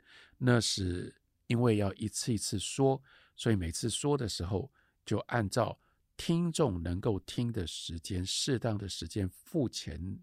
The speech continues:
来买时间的这个单位切成了一回一回。因此在说话的开头要前情提要，在说话的结尾要对于后续有所预告，就是形成了章回小说。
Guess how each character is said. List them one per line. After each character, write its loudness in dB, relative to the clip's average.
来 -4
买 -6
时 -6
间 -2
的 -6
这 4
个 2
单 0
位 2
切 2
成 -2
了 -4
一 -4
回 -4
一 -6
回。 -14
因 4
此 0
在 2
说 2
话 0
的 2
开 0
头 -6
要 2
前 -6
情 -8
提 -8
要， -4
在 4
说 2
话 -2
的 -2
结 -4
尾 -2
要 -2
对 6
于 4
后 0
续 -4
有 2
所 -4
预 -2
告， -4
就 2
是 6
形 -2
成 -4
了 -6
章 0
回 -8
小 -10
说。 -8